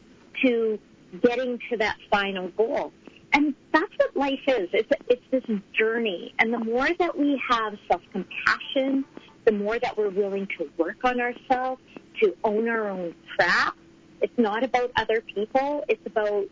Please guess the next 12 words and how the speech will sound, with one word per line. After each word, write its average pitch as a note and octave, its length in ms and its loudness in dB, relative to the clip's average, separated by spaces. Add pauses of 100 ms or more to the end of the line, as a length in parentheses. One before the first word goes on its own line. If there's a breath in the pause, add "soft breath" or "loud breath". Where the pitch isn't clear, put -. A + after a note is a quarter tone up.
(320)
you A#3+ 120 4
know, G#3 220 0
I A3 200 2
always A3 400 0
ask G3 240 0
myself, G3+ 300 0 (580)
"What A3+ 300 2 (100)
can C4 140 4
I A3 300 2
learn F3+ 380 0
from E3 180 -4
this?" - 180 -6